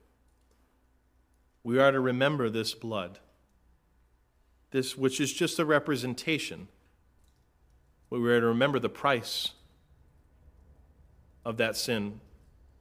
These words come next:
And when we're tempted to just live in it willy-nilly, no problem, we ought to think again.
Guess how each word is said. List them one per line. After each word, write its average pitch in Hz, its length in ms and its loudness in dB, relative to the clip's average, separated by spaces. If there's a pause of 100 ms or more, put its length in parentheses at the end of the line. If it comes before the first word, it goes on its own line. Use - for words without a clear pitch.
(300)
And 107 140 -14
when 113 100 -10
we're 147 100 -4
tempted 165 360 -4
to 147 40 -12
just 143 200 -6
live 139 260 2
in 151 100 0
it 143 120 -2
willy-nilly, 147 500 -2
no 135 160 0
problem, 151 460 -4 (1160)
we 117 140 0
ought 110 60 4
to 107 80 2
think 110 240 -4
again. 98 280 -6